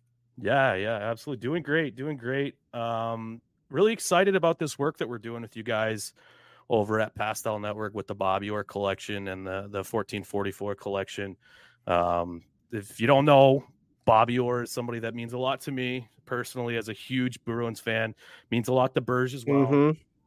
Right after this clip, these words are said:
Speaker 1: I may be the only guy you talk to with a Bobby Orr tattoo on his arm. So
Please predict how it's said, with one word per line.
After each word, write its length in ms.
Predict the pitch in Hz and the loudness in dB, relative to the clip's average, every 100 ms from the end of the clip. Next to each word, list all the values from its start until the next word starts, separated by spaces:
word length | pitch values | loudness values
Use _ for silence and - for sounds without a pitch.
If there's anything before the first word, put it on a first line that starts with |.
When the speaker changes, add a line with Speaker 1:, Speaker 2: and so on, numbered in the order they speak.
| _ | _
Speaker 1:
I 80 | 131 | -6
may 240 | 151 156 170 | 0 0 0
be 220 | 175 185 | -4 -8
the 140 | 170 | -4
only 220 | 170 175 | -4 -4
guy 180 | 160 156 | -4 -4
you 140 | 151 156 | -4 -6
talk 320 | - 143 - | -4 -4 -4
to 100 | 160 | -10
with 240 | 131 135 | -10 -6
a 60 | 131 | -6
Bobby 360 | 123 127 131 131 | -2 -2 -2 -2
Orr 140 | 123 | -2
tattoo 680 | - 131 127 - 123 113 117 _ _ | 0 0 0 0 0 -2 -6 _ _
on 200 | 117 117 | -2 0
his 180 | 131 127 | 0 0
arm. 400 | 117 110 107 101 _ _ | 2 0 -2 -6 _ _
So 500 | - - 117 113 107 | -6 2 4 4 0